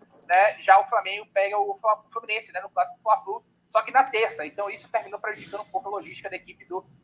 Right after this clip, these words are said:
Flamengo. Então é isso, a expectativa de um grande jogo. É, por aqui a torcida do Bahia tá confiante, né? A torcida sabe que na Fonte Nova qualquer tipo de, de jogo, independente do adversário, é sempre muito difícil de bater o Bahia,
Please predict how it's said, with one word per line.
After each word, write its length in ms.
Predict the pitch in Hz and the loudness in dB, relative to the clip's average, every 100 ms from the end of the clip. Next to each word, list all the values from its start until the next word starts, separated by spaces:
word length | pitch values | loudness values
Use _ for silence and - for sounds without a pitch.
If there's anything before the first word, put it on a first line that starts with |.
| _ | _
Flamengo. 520 | 277 285 208 156 _ _ _ _ | 10 10 6 -4 _ _ _ _
Então 160 | - 370 | 4 4
é 60 | |
isso, 200 | 359 277 | 4 -2
a 20 | 208 | -2
expectativa 480 | 269 254 262 269 269 | 0 0 -2 -4 -10
de 40 | |
um 60 | 262 | -10
grande 200 | 262 262 | -12 -2
jogo. 400 | 233 269 - - _ - | 4 4 2 -14 _ -2
É, 380 | 208 233 226 | 2 4 4
por 160 | 220 254 | 2 4
aqui 380 | 233 - 226 226 | 2 2 -10 -10
a 40 | |
torcida 220 | 220 214 226 | -10 -12 -6
do 80 | |
Bahia 160 | 214 208 | -2 0
tá 100 | 226 | 0
confiante, 600 | 233 233 - 202 247 - | -2 -8 -10 -8 -8 -6
né? 140 | 196 202 | -4 -4
A 40 | |
torcida 520 | 202 185 - 175 - _ | -6 -8 0 0 0 _
sabe 380 | _ 220 233 220 | _ 6 6 4
que 100 | - | -4
na 120 | 208 | -2
Fonte 260 | 202 208 - | -2 -6 -2
Nova 260 | 190 190 185 | 0 2 0
qualquer 260 | - 190 233 | -4 -4 -6
tipo 280 | - 233 202 | -10 -20 -14
de, 340 | 196 170 _ _ _ _ | -10 -10 _ _ _ _
de 200 | - - | -10 -4
jogo, 520 | 190 202 190 - - | 6 8 6 2 -16
independente 340 | - 214 220 226 | -2 -2 -2 -6
do 60 | |
adversário, 520 | 220 214 202 190 180 185 | -4 -2 0 4 4 4
é 60 | |
sempre 300 | 180 214 - | -2 -10 -20
muito 180 | - _ | -20 _
difícil 320 | - - 190 | -20 -20 -18
de 60 | - | 0
bater 240 | 180 190 | 0 2
o 20 | |
Bahia, 400 | 190 165 170 254 | 2 2 0 -6